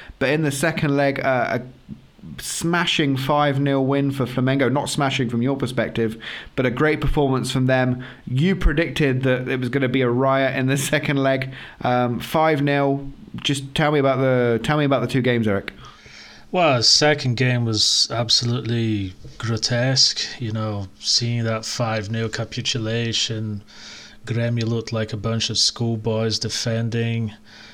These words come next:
Speaker 2: They didn't know how to defend set pieces. Two goals were exactly the same. So, yeah, it was really poor from Gremio. I expected Flamengo to go through to the final. They have been in excellent form.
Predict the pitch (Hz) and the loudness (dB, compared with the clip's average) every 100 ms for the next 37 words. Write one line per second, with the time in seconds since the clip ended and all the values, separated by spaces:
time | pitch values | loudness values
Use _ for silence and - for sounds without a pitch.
0 | - - - - - 110 113 120 135 123 | -20 -20 -16 -14 -10 -4 -2 2 2 2
1 | 123 120 113 110 113 - 120 113 107 98 | 2 0 0 -2 -4 -2 -2 0 -2 -6
2 | - - 123 117 - 123 117 - 120 104 | 0 2 2 0 -2 -2 2 2 2 0
3 | - - 139 127 123 120 107 113 - - | 0 0 2 2 0 0 0 -4 -6 -8
4 | 113 107 113 123 127 117 110 98 - - | -2 0 2 2 0 -2 -4 0 2 2
5 | 113 113 117 113 - - - - - - | 0 -2 -4 -6 -14 -18 -18 -18 -18 -8
6 | - - 127 127 127 127 127 127 127 127 | 0 2 2 2 2 0 0 0 0 -2
7 | 113 113 151 156 110 - - - 123 113 | -4 0 2 2 0 -6 -14 -12 -8 -6
8 | 110 117 104 131 127 - 131 127 - 117 | -4 -4 -2 0 0 -2 -2 0 -2 -4
9 | 107 117 113 117 131 135 - 165 131 - | -2 -2 -2 -2 0 0 0 0 0 -2
10 | - 127 117 120 117 113 113 110 107 - | -2 -2 0 -2 -2 -2 -2 -2 -2 -4
11 | 113 - 107 - 120 117 117 117 113 110 | -4 -4 -4 -4 -2 -2 -2 -4 -6 -8
12 | - - - - - - 107 113 113 110 | -16 -20 -20 -20 -20 -10 -4 0 0 0
13 | 117 107 127 117 113 120 - - 117 107 | -2 -2 -2 -2 0 -2 0 0 0 -4
14 | - 123 117 117 117 113 113 | -6 -2 0 0 0 -2 -4